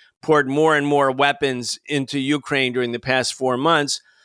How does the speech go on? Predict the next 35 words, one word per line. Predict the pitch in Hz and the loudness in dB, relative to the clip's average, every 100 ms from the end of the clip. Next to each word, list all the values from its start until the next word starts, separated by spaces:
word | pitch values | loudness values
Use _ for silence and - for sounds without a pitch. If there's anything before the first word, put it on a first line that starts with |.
| _ _ _ _ | _ _ _ _
it | 151 180 | -2 0
made | 190 214 | 2 2
it | 208 - | 2 0
clear | 180 180 | 2 2
to | 165 156 | 2 -2
the | 143 | 0
Putin | 175 202 170 | 2 0 2
government | 151 147 147 143 - | 0 2 -2 -2 0
that | 170 | -2
there | 196 | 0
was | 190 208 160 | 0 0 0
never | 202 214 214 170 | 0 2 2 2
going | 170 170 156 | 0 0 -2
to | |
be | 139 151 151 143 131 _ _ _ _ _ | -2 -2 0 -2 -4 _ _ _ _ _
a | 147 | 2
way | 147 156 160 151 | 4 4 4 2
to | 139 | 2
have | 143 139 | 2 2
a | 135 | 0
negotiated | 131 123 139 147 139 139 135 127 123 | 0 0 2 2 0 -2 0 0 -4
settlement | - - 139 123 123 117 - | -2 0 2 0 -2 -4 -6
with | 135 139 120 | -2 -2 -2
the | 123 | -4
United | 120 117 113 - | -2 -2 -2 -6
States, | - 160 165 151 - _ _ _ | 0 2 2 -2 -8 _ _ _
and | 127 147 | -2 2
they | 165 180 | 2 2
decided | 165 - 151 147 143 135 127 | 0 2 2 4 2 0 -2
to | 139 | -10
take | - 143 135 - | -2 0 -2 -2
this | 135 - | -4 -4
decision | 131 - 151 123 131 | -4 0 0 0 -4
to | - 135 123 | -4 -4 -2
invade | 120 123 127 127 117 | -2 0 2 2 0